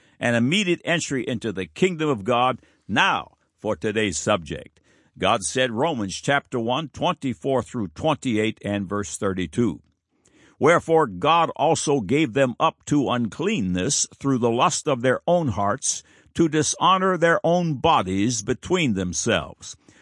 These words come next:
who changed the truth of God into a lie, and worshipped and served the creature more than the Creator, who is blessed forever.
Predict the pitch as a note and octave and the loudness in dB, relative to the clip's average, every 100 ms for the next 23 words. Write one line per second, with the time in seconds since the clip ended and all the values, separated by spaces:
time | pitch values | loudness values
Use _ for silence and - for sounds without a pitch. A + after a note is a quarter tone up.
0 | _ D#3 E3 - F3+ F#3 F3+ - D#3 - | _ 0 0 0 0 0 -2 -4 -6 -8
1 | - A3 G#3+ D#3+ A#2+ C#3 C3+ C3 D3+ - | -4 -2 -2 -4 -2 2 2 2 0 0
2 | B2 G#2 G#2 G2 F2+ G#2+ C3 _ _ _ | 0 0 2 0 0 -2 -4 _ _ _
3 | - B2+ G#2 F#3+ - F#3 - D3 B2+ A#2+ | -2 0 4 2 2 -4 -6 -4 0 0
4 | - F3 D#3+ B2 B2+ - - G3+ - C3+ | 2 2 0 -2 -8 -6 -4 -4 -4 -4
5 | B2 C#3+ F3 C#3+ C#3 C3 - - C#3+ - | -2 2 2 0 -2 -4 -6 0 0 0
6 | F3+ F#3+ A#2 A2+ D#3 - _ - D#3 C#3 | 2 2 4 2 0 -4 _ 2 4 6
7 | G#2+ E2 D3 F#3 - - E3 - D3 D3+ | 4 2 2 2 0 -2 -2 0 0 2